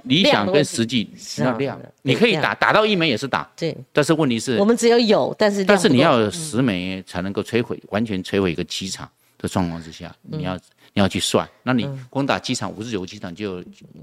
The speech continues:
Speaker 1: 五百九十枚。
Speaker 2: 了解。
Speaker 1: 那你才做三十枚。我，我不知道几枚了哈，
Speaker 2: 嗯。
Speaker 1: 因为这可能机密，
Speaker 2: 机密，
Speaker 1: 报-，
Speaker 2: 机密。
Speaker 1: 报纸也没有登。
Speaker 2: 没有登。
Speaker 1: 但是你要做多少？
Speaker 2: 嗯。是。
Speaker 1: 你可以看它造价，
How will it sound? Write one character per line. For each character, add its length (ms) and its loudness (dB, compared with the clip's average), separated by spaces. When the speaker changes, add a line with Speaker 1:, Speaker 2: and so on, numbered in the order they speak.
Speaker 1:
五 60 -6
百 140 2
九 160 -6
十 160 -12
枚。 320 -12
Speaker 2:
了 220 -4
解。 200 -8
Speaker 1:
那 60 0
你 160 0
才 80 -4
做 180 -6
三 220 -8
十 100 -12
枚。 220 -12
我， 120 4
我 260 -4
不 120 2
知 100 0
道 100 6
几 200 -2
枚 180 -4
了 60 -8
哈， 200 -6
Speaker 2:
嗯。 80 -6
Speaker 1:
因 60 2
为 40 4
这 140 2
可 100 -6
能 100 -4
机 140 -6
密， 60 2
Speaker 2:
机 80 6
密， 100 6
Speaker 1:
报-， 100 2
Speaker 2:
机 160 2
密。 60 4
Speaker 1:
报 100 4
纸 100 0
也 40 2
没 80 2
有 100 2
登。 280 -2
Speaker 2:
没 100 2
有 80 6
登。 60 0
Speaker 1:
但 100 4
是 80 0
你 80 2
要 180 4
做 120 4
多 160 -2
少？ 140 -8
Speaker 2:
嗯。 60 -12
是。 280 -4
Speaker 1:
你 120 4
可 120 6
以 80 4
看 160 0
它 140 4
造 220 4
价， 260 -2